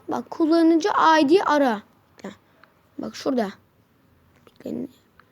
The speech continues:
Siyah, şöyle siyah renkli göster. Heh. Bak şurada kullanıcı I D ara. Bak.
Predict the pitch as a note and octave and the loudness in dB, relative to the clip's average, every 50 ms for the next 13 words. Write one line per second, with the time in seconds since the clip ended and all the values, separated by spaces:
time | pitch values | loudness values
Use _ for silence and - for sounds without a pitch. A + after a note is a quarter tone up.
0 | _ _ _ _ - - - C#4+ C#4+ D4+ D#4 D4+ - - - - C4 - - - | _ _ _ _ -20 -12 -8 -6 -4 -4 -4 -4 -4 -6 -6 -8 -10 -10 -8 -8
1 | - D#4 - - - - - - C#4+ - - C4+ - B3 _ - - - B3 - | -8 -8 -8 -10 -14 -16 -16 -16 -16 -14 -12 -14 -14 -14 _ -20 -20 -20 -20 -20
2 | - _ _ _ - _ _ _ _ _ _ _ _ _ _ _ - A3 G3+ - | -20 _ _ _ -20 _ _ _ _ _ _ _ _ _ _ _ -16 -16 -16 -16
3 | _ _ _ _ _ _ _ _ _ - - B3 B3 - - E4 D4+ D#4 D4+ _ | _ _ _ _ _ _ _ _ _ -16 -16 -16 -14 -12 -10 -6 -6 -6 -6 _
4 | - - - E4 E4+ E4 E4 E4 E4 D#4 E4 G4 G4 F#4+ - - C#4 C#4+ C#4 C#4+ | -14 -8 -6 -4 -2 -2 -2 -2 -2 -2 -2 -2 -2 -2 -2 0 0 2 2 2
5 | C#4 C4+ F4 F#4+ - - D4 C#4 C4 A3+ G#3 G#3+ _ _ _ _ _ _ _ _ | 2 2 2 2 2 0 0 0 -2 -4 -4 -8 _ _ _ _ _ _ _ _
6 | _ _ _ _ _ _ _ _ _ _ _ _ - _ _ _ _ _ _ _ | _ _ _ _ _ _ _ _ _ _ _ _ -20 _ _ _ _ _ _ _
7 | _ _ _ _ _ _ _ _ _ _ _ _ _ _ _ _ _ - _ _ | _ _ _ _ _ _ _ _ _ _ _ _ _ _ _ _ _ -20 _ _
8 | - - - - - - _ | -20 -20 -20 -20 -20 -20 _